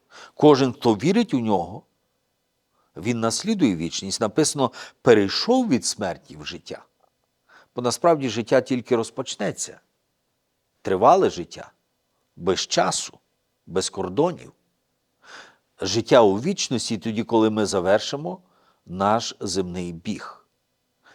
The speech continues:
Так говорить Слово Боже. Другий момент. Крім невір'я, з яким будуть засуджені багато людей, які так, так і не захотіли увірувати і не прийняли його, коли він кликав,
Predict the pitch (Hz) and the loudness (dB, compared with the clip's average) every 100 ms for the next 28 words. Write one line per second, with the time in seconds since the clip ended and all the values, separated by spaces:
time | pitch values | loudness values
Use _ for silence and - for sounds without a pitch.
0 | _ 110 104 107 104 101 - 95 92 85 | _ 2 2 2 2 0 -2 -6 -8 -8
1 | 78 - - _ _ _ _ _ _ _ | -12 -14 -20 _ _ _ _ _ _ _
2 | _ _ _ _ _ 170 214 185 95 73 | _ _ _ _ _ -2 2 2 0 -6
3 | 60 - _ _ _ _ _ _ - 127 | -10 -16 _ _ _ _ _ _ -2 0
4 | 175 196 175 110 90 - - _ _ _ | 0 -2 -2 -4 -4 -8 -12 _ _ _
5 | _ _ _ _ _ _ _ _ _ - | _ _ _ _ _ _ _ _ _ -20
6 | _ - 95 123 117 123 127 101 113 - | _ -8 -4 -2 0 0 -2 0 -2 -2
7 | 117 113 117 101 107 120 120 107 98 117 | -4 -4 -4 -2 2 2 2 -2 -2 0
8 | 113 101 117 107 120 117 - - - - | 0 -2 -6 -2 2 2 0 -20 -20 -20
9 | _ _ 123 151 - 165 160 135 123 113 | _ _ 4 4 2 -6 -4 -4 -4 -6
10 | - - 123 127 - 104 95 92 92 - | -6 -4 -2 -2 -4 -8 -6 -6 -6 -8
11 | - - _ _ _ _ - 107 107 104 | -14 -20 _ _ _ _ -8 -2 -2 2
12 | 104 101 104 113 107 95 - - _ _ | 0 0 -4 -6 -6 -6 -8 -10 _ _
13 | _ _ - 95 101 101 101 101 95 - | _ _ -6 -2 0 -2 -4 -2 -2 -4
14 | - | -12